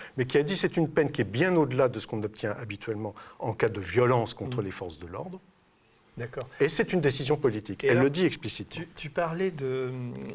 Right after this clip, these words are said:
Speaker 2: de la perquisition. Euh, j'ai découvert en, en lisant ton livre que les flics sont, sont donnés à cœur joie chez, chez Détinger, euh, euh, euh, cassant même le journée, les, les jouets de ses enfants. Enfin, c'est, c'est hallucinant,
Speaker 1: Alors,
Speaker 2: ça aussi.
Speaker 1: ils ont tout retourné, y compris,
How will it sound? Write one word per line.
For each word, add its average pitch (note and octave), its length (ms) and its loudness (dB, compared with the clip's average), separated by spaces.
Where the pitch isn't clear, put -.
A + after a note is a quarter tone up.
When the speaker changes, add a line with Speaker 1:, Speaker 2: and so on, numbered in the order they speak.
Speaker 2:
de A#2+ 100 -4
la C3 140 0
perquisition. C3+ 760 -4
Euh, C3 140 2
j'ai B2 160 -2
découvert B2+ 580 0
en, A#2+ 280 -4
en - 20 -6
lisant A#2 300 -6
ton C3 180 -6
livre A3+ 240 -4
que B2 180 -4
les B2+ 160 -6
flics G#3 320 -4
sont, - 240 -6
sont B2+ 160 -4
donnés B2+ 240 -2
à A2 100 0
cœur C3+ 220 0
joie E3 240 0
chez, C#3 320 -4
chez - 140 -2
Détinger, C3 600 -2
euh, C3+ 280 -2
euh, B2+ 320 -2
euh, A#2+ 140 -2
cassant D3+ 400 0
même D3+ 180 0
le B2+ 80 -2
journée, C3 300 0
les, B2+ 260 0
les B2 140 2
jouets B2 180 2
de B2+ 60 -2
ses A#2+ 220 0
enfants. F3+ 340 -2
Enfin, C3+ 220 -6
c'est, A#2 280 -2
c'est A#2 220 -4
hallucinant, A2 320 -2
Speaker 1:
Alors, - 160 4
Speaker 2:
ça B2+ 160 0
aussi. A2+ 200 -2
Speaker 1:
ils C3+ 160 -4
ont C3 120 -4
tout F#3+ 180 -8
retourné, B2+ 520 -6
y C3+ 60 -6
compris, D3+ 580 0